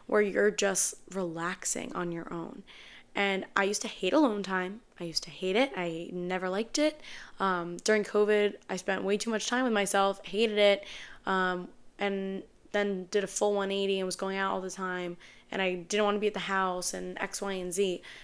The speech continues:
Now I'm like, I prefer to be by <laughs> myself. Um, so that is also a huge basis of your self-love journey. If you can just enjoy alone time,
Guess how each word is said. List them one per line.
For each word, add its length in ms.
Now 240
I'm 100
like, 300
I 80
prefer 560
to 160
be 260
by 180
<laughs> 20
myself. 640
Um, 420
so 360
that 380
is 140
also 320
a 20
huge 360
basis 480
of 300
your 140
self-love 580
journey. 420
If 140
you 140
can 300
just 300
enjoy 720
alone 440
time, 500